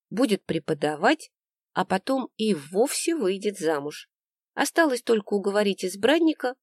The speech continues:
предложить мне своё сердце. Фантис, второй курс боевиков ещё не готов к практике, так что будьте там осторожнее. Пусть их всего восемь, но вспомни, сколько проблем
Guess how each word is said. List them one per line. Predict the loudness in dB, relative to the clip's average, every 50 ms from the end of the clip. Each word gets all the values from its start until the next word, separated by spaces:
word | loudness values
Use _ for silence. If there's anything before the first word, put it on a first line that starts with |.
| _ _ _ -2
предложить | 0 0 2 4 4 2 2 0 -2 -4 -2
мне | 0 2 2 2 2
своё | 0 -2 -2 -2 -2 0 -2 -4
сердце. | -6 -6 -4 -2 -2 -4 -4 -8 -12 -12 -12 -14 _ _ _ _ _ _ _ _ _ _ _ _ _ _ _ _ _ _ _
Фантис, | -4 2 2 2 2 2 -2 -6 -12 -12 -14 -18 _ _ _ _ _ _
второй | _ 0 4 4 6 6 4 0
курс | 0 -2 -4 -4 -2
боевиков | 0 2 2 2 2 0 -2 -2 0 0 0 0 -2
ещё | -6 -6 -2 -2 0
не | 2 2 2
готов | 4 2 2 2 0 -4 -4 -6
к | _ -6
практике, | 0 2 2 2 0 -4 -14 -14 -12 -10 -12 -12 -12 _ _ _ _ _ _
так | -2 -2 -2
что | -2 -4 -2 0 0 2 2 2 0 -2 -4
будьте | -2 0 0 0 0 -6 -2
там | 0 0 2 2
осторожнее. | 0 -2 0 2 2 2 2 2 0 -2 -4 -6 -4 -6 -6 -8 _ _ _ _ _ _ _ _ _
Пусть | -2 -2 -2 0 0 -2
их | -2
всего | -2 -4 -4 0 2 2 0
восемь, | 2 2 2 2 2 0 -4 -6 -8 -8 -10 _ _ _ _ _ _ -4
но | 0 0 2
вспомни, | 2 0 -4 0 2 4 6 6 6 4
сколько | 2 2 2 2 2 2 2 0 -4
проблем | 0 2 2 2 2 2 2 2 2 0 -2